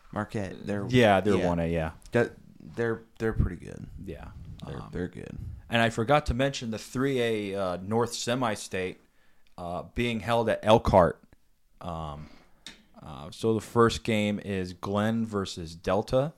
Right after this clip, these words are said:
Speaker 2: uh, and then the, uh, semifinal, uh, cap will be, uh, Fort Wayne Bishop Dwenger, uh, versus the number one Northwood Panthers. Uh, Bishop Dwenger,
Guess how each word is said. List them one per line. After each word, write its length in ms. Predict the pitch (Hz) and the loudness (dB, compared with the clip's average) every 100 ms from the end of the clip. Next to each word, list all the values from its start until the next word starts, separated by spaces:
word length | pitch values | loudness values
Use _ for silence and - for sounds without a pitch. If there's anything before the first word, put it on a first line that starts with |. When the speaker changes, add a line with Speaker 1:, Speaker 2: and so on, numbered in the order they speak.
| _ _ _ _ _ - | _ _ _ _ _ -16
Speaker 2:
uh, 180 | 76 60 | -14 -14
and 120 | 92 95 | -10 -6
then 240 | 95 90 82 | -6 -6 -10
the, 380 | 95 92 90 87 - - - - - | -8 -6 -8 -10 -18 -20 -20 -20 -14
uh, 140 | 78 | -12
semifinal, 1000 | 62 - 113 107 98 - 98 92 90 85 - - - | -10 -2 2 4 4 4 2 4 4 2 -2 -18 -10
uh, 300 | - - - - - | -8 -8 -12 -14 -12
cap 400 | - 104 90 85 - - | 0 4 4 4 -2 -6
will 420 | 98 98 85 80 - | -10 -6 -6 -8 -8
be, 360 | 87 82 82 - - _ - - | -6 -6 -6 -10 -20 _ -20 -14
uh, 160 | - - | -10 -10
Fort 420 | - - 120 104 | -12 6 8 8
Wayne 260 | 113 107 104 | 4 2 2
Bishop 340 | 104 - - | 0 -2 -6
Dwenger, 500 | 98 92 90 90 87 - _ _ _ _ _ - | -4 -2 -2 -4 -8 -12 _ _ _ _ _ -12
uh, 260 | 78 78 | -8 -8
versus 760 | 76 87 87 - 87 82 - - | -4 0 0 2 2 2 0 -8
the 200 | 87 87 | -4 -2
number 360 | 85 95 87 87 | 2 2 4 4
one 380 | 85 85 78 80 | 4 0 0 -2
Northwood 540 | 85 82 - 90 80 | -2 -2 -2 -4 -2
Panthers. 680 | - 82 80 - 80 - - _ _ _ - - | -4 -4 -10 -8 -8 -8 -12 _ _ _ -20 -16
Uh, 340 | 82 71 71 - _ _ - | -14 -12 -14 -16 _ _ -4
Bishop 420 | 101 110 - 104 | 6 6 6 2
Dwenger, 600 | - 101 107 107 110 113 | 4 6 8 8 8 6